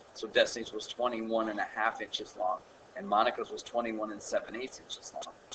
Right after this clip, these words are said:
And then Jack's arm is longer, his is positive, it's greater than the twenty-two, and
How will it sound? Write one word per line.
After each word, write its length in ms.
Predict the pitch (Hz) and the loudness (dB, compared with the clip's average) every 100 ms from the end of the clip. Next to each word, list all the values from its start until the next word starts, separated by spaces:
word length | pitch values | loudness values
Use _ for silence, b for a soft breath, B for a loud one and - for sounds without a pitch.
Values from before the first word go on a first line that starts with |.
| - - - | -20 -18 -8
And 60 | 107 | -4
then 140 | 107 | -2
Jack's 460 | 104 110 123 135 - | 4 8 8 8 4
arm 240 | 110 107 | -2 -2
is 160 | 104 113 | -6 2
longer, 580 | 110 127 123 107 104 117 - - | 6 6 4 0 0 -2 -8 -4
his 160 | 113 113 | -2 -2
is 120 | 107 | -6
positive, 680 | - 107 123 131 101 95 | 4 10 10 8 2 -6
it's 140 | 98 - 104 | -8 -12 -2
greater 340 | 110 135 143 | 2 6 4
than 160 | 110 101 | 4 -2
the 60 | |
twenty-two, 640 | 104 - 101 - - 98 85 - - - - - - - - | -10 -6 -6 -6 -10 -8 -8 -10 -20 -20 -20 -20 -20 -18 -4
and 400 | 104 101 101 | -2 0 -2